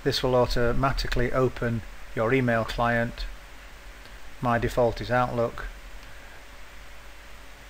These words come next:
It populates with the R three Data Recovery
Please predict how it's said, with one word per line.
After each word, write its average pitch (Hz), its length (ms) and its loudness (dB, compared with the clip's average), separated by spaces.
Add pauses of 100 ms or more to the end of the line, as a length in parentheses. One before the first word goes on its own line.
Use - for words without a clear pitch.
(1040)
It 135 140 2 (320)
populates 127 840 2 (1080)
with 127 300 0
the 113 300 0 (340)
R 127 160 2
three 117 260 0
Data 113 400 0
Recovery 110 760 -2